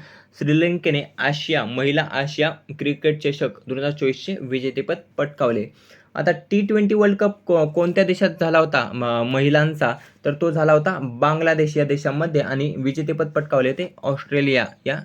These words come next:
देशाने. आता चॅम्पियन्स ट्रॉफी कोणत्या देशात होणार आहे? तर पाकिस्तान या देशामध्ये होणार आहे दोन हजार पंचवीसला. दोन हजार पंचवीसला चॅम्पियन्स ट्रॉफी पाकिस्तान या देशामध्ये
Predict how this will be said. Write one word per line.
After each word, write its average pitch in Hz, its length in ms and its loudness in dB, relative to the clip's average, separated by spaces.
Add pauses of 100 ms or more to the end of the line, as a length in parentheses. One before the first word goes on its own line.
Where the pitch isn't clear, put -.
देशाने. 117 600 0 (1800)
आता 156 200 -4
चॅम्पियन्स 190 600 2
ट्रॉफी 196 240 4
कोणत्या 185 360 2
देशात 185 320 0
होणार 185 380 0
आहे? 185 240 2
तर 131 200 0 (220)
पाकिस्तान 160 760 0
या 147 140 4
देशामध्ये 151 460 2
होणार 135 200 0
आहे 113 100 0
दोन 123 160 -2
हजार 156 200 0 (300)
पंचवीसला. 139 720 -2 (1120)
दोन 131 140 -6
हजार 147 140 -2
पंचवीसला 156 540 -2
चॅम्पियन्स 147 480 -6
ट्रॉफी 165 340 -6 (100)
पाकिस्तान 147 680 -4 (300)
या 143 140 2
देशामध्ये 139 600 -2